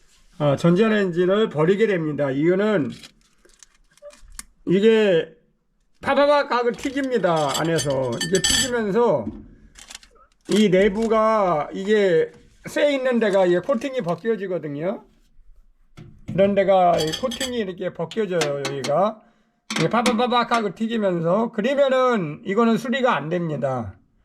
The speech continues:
예, 그럴 경우는 이게 빠바박 하고 튀겨서 여기가 벗겨지면은, 그때는 이제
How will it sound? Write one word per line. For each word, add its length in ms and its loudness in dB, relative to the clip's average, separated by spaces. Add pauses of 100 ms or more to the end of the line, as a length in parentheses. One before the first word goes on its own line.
(400)
예, 400 2 (360)
그럴 360 4
경우는 580 2
이게 500 -2
빠바박 460 2
하고 240 0
튀겨서 800 2
여기가 480 2
벗겨지면은, 760 0 (1900)
그때는 520 4
이제 600 2